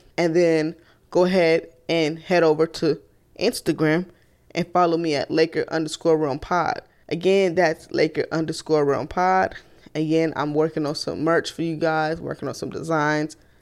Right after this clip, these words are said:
to put out there. And then for the giveaway, that's more info for that soon, very, very soon. I'm gonna give you guys more info on that.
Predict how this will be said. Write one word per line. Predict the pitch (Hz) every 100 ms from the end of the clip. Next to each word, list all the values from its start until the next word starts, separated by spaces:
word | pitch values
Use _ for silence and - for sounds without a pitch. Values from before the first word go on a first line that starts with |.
| _ _ -
to | 151
put | 160 156
out | 151 -
there. | 165 143 156 - _ _ -
And | - 160
then | 156 147 151
for | 156 165 156 143 139 -
the | 156
giveaway, | 147 208 202 196 190 190 190 - -
that's | 160 170 - - _ _
more | 151 156 117
info | 127 151 143 135
for | -
that | 151 175 - _ _ -
soon, | - 196 196 196 208
very, | - 156
very | 160 165
soon. | 165 - 165 156
I'm | 147
gonna | 147
give | 151 151
you |
guys | 147 156
more | 160 143
info | 151 - -
on | -
that. | 160 165